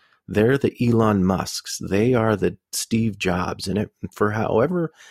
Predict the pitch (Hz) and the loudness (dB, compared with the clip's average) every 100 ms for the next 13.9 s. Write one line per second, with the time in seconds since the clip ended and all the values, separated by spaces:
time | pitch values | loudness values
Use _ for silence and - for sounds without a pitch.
0 | - _ _ - 147 180 165 147 135 135 | -20 _ _ -6 0 2 4 4 2 0
1 | 120 - 127 117 117 110 98 - - 117 | -2 0 0 2 2 2 2 -2 0 0
2 | 104 92 95 90 82 - 90 87 92 85 | 0 2 2 2 -2 -6 -4 0 0 0
3 | 104 98 92 80 80 85 - - 80 82 | -2 0 -2 -2 -2 -4 -4 -6 -4 -2
4 | 92 - 82 - _ _ _ _ _ 101 | -2 -2 -6 -8 _ _ _ _ _ 2
5 | 139 - 180 185 165 104 95 85 - 92 | 2 4 2 4 4 4 2 2 0 -2
6 | 98 - - - - _ _ _ _ _ | -2 -4 -6 -8 -10 _ _ _ _ _
7 | _ - - - 113 127 - - 135 123 | _ -20 -10 0 4 4 2 2 2 2
8 | - 131 120 113 113 101 - 90 90 - | 2 4 4 4 2 -2 -4 -2 0 -2
9 | - 104 101 104 98 - 98 92 107 85 | -2 0 2 0 -2 -2 -2 0 -2 -4
10 | 82 92 92 92 92 - 101 87 90 101 | -4 -2 0 0 -2 0 -2 -2 -2 -2
11 | - 98 92 98 101 110 101 - _ _ | -2 -2 -2 -4 -2 0 0 -2 _ _
12 | _ _ - 101 185 277 - 254 - 165 | _ _ -4 2 4 4 2 2 2 4
13 | 160 113 - 190 226 139 - - - | 4 4 0 0 0 0 0 -4 -8